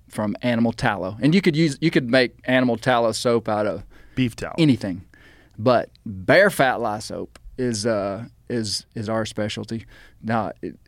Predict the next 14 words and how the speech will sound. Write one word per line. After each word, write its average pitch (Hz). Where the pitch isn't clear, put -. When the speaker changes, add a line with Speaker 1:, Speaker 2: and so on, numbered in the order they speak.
Speaker 1:
but 127
it, 123
um, 110
it's -
spo-, 147
it's 135
supposed -
to 143
be 127
real 120
good 113
for -
your 107
skin. 117